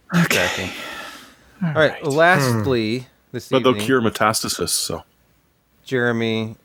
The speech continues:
Speaker 2: uh, tell us about an intriguing, intriguing looking game. Weird West.
Speaker 4: Mm.
Speaker 2: What is this, like, Mutant Wild West?
Speaker 4: Kinda. Well, no, more, uh, Cthulhu occult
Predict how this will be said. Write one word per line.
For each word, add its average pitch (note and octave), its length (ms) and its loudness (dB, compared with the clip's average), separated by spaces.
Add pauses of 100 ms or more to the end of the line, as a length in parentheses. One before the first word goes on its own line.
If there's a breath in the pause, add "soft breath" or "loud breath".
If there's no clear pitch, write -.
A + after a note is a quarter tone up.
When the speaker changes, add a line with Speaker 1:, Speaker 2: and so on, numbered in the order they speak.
(120)
Speaker 2:
uh, G2+ 240 -2
tell C3+ 180 -2
us C#3 120 -4
about G#2+ 420 0 (360)
an G#2 120 -4
intriguing, G#2 840 -2
intriguing A#2+ 840 2
looking G2+ 600 2
game. E2 520 2 (100)
Weird B2 600 -2
West. G#2+ 400 2
Speaker 4:
Mm. G2+ 380 2 (340)
Speaker 2:
What C3+ 80 -4
is A#2 80 -6
this, A2 120 -8
like, G#2+ 140 0
Mutant A#2 600 -2
Wild A#2 480 4
West? - 680 0 (1300 loud breath)
Speaker 4:
Kinda. A#3+ 560 2
Well, G#3+ 200 2
no, A3+ 280 2
more, G#3+ 400 2
uh, F3+ 340 2
Cthulhu D#3 720 0
occult - 680 -4